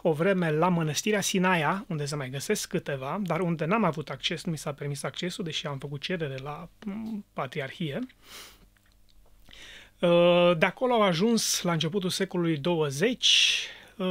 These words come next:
la Institutul de Arheologie. Atunci avea un alt nume, dar este instituția pe care astăzi o cunoaștem ca Institutul de Arheologie Vasile Pârvan din București. Ei bine, teoria oficială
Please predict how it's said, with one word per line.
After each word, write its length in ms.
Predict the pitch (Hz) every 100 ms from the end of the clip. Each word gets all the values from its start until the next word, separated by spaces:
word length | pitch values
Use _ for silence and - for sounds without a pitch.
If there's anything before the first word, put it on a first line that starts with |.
| 185 185 175 175
la 420 | 208 233 226 220 170 - _ _ _ _ - _ _ _
Institutul 560 | 202 180 185 226 208 185
de 80 |
Arheologie. 640 | 185 175 - 170 165 143 147
Atunci 240 | 170 196
avea 200 | 196 185
un 160 | 175 170
alt 200 | 170 139
nume, 280 | 196 240 226
dar 340 | 185 214 220 196 - _
este 240 | 202 - 196
instituția 480 | 143 170 196 -
pe 120 | 170 170
care 140 | 165
astăzi 280 | 170 180 156
o 100 | 151
cunoaștem 540 | - 190 - - 170
ca 120 | -
Institutul 340 | 160 151 - 170
de 80 | 160
Arheologie 520 | 143 156 143 143 160
Vasile 380 | 147 - 170 147
Pârvan 560 | 156 139 147 151 143 - - - -
din 200 | 143 143
București. 640 | 139 143 143 123 - - - - - - - - - - - _
Ei 140 | 190 202
bine, 340 | 262 233 196 - _ _ _ - - _ 196 180
teoria 340 | - 185 214 220
oficială 800 | 180 156 196 196 135 139 220